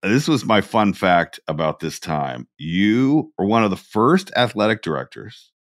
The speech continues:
and a young athletic director, a newly minted athletic director in college sports to introduce on-site beer gardens at the game. And you had a little pushback on this. Is that, is that right?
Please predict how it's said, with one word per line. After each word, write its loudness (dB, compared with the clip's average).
and 2
a 4
young 4
athletic 0
director, -10
a 0
newly 4
minted 2
athletic 0
director -2
in 0
college 2
sports -4
to -10
introduce 0
on-site 2
beer 2
gardens -10
at -2
the -2
game. -4
And 0
you 2
had 2
a -4
little 0
pushback 0
on 0
this. -10
Is -12
that, 0
is -12
that 0
right? 0